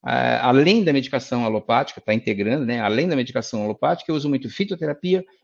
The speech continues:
eu uso homeopáticos, homeopatizados, não é homeopatia tradicional, tá? Ah, é que toda microdiluição, tudo que a gente dilui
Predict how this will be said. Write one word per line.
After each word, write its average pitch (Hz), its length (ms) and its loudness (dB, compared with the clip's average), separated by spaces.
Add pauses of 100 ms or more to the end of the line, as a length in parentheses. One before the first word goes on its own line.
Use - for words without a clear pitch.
eu 131 100 2
uso 160 240 4
homeopáticos, 151 800 0
homeopatizados, 123 880 0
não 131 140 2
é 147 100 0
homeopatia 151 440 -4
tradicional, 143 680 -6
tá? 123 160 -8 (380)
Ah, 71 340 -10
é 92 100 -8
que 110 140 -10
toda 220 300 6
microdiluição, 147 880 2
tudo 202 160 -10
que 208 60 -4
a 151 40 -2
gente 151 260 -8 (300)
dilui 123 640 2